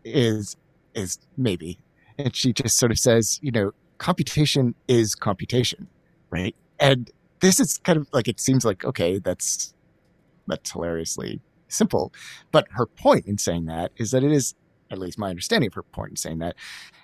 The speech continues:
is that we have to think about computation as its own thing, right? We have to, if you want to get at what the, the rationality that is enacted by computers, ha-, you have to understand that's different than the rationality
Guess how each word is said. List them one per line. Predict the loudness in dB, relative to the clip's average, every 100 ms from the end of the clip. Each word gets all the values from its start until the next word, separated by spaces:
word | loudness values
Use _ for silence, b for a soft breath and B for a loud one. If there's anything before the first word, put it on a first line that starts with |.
| 0
is | 2
that | 2 _
we | -2
have | -2 0 -4 -4
to | -8 -6
think | -2 0
about | 0 -2 _ -8
computation | -8 -6 -8 -8 -8 -10 -4
as | 0 0 0
its | -4 -4
own | -4 -4 -6 -2
thing, | -2 -2 _ _ _ _ _
right? | -8 -6
We | -4
have | -6 -4 -6 -4
to, | -10 -6 -4
if | -2 -2
you |
want | 0 4 4
to | 2 0
get | 0
at | 0 -2
what | -2 -2 _ _ _ _ _ _ _ _ _ _ _ _ -16
the, | -14 -14 -16 -16 -10 -10
the | -8 -2 2
rationality | 4 4 4 2 2 4 4 2 -6 -10 -14 _ _ _ _ _
that | -2 0
is | 2
enacted | 2 2 0 -2 -4 -4
by | -6 -4
computers, | -4 -4 0 4 4 2 -6 -8
ha-, | -4 -6 -6 -10
you | -4
have | -4 -2
to | -2
understand | 0 -2 0 0
that's | 0 0
different | -2 0 0
than | 2 2
the |
rationality | 2 0 -2 -4 -4 -4 -4 -6